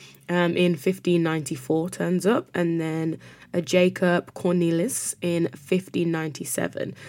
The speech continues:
And this basically kind of starts and leads to numerous battles and struggles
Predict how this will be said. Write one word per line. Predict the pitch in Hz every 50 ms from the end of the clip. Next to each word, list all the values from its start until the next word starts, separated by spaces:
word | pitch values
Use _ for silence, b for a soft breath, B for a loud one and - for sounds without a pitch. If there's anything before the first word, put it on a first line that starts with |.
| B B B B
And | - 190 190 190
this | 214 220
basically | - - 190 190 196 190 - 196 - - 180 165 160 160 160 -
kind | - - 170 165 165
of | 156 143
starts | - - - - - 165 160 160 156 - - - - -
and | 160 165 165
leads | 160 165 165 165 143 - -
to | - - 156
numerous | 160 160 160 160 160 156 151 -
battles | - - 202 202 196 - 208 196 185
and | 170 165 139
struggles | - - - 160 156 160 151 151 -